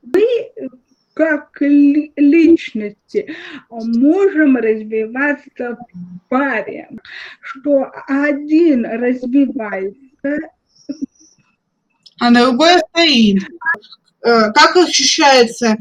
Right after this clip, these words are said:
Speaker 2: неодинаковое развитие и почему это не очень хорошо в плане вот страха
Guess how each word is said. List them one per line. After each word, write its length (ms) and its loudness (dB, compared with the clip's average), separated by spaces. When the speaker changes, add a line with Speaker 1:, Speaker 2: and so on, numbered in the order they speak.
Speaker 2:
неодинаковое 1000 2
развитие 680 0
и 120 -4
почему 540 0
это 240 0
не 120 -2
очень 460 -2
хорошо 480 0
в 80 -8
плане 300 2
вот 200 6
страха 640 -2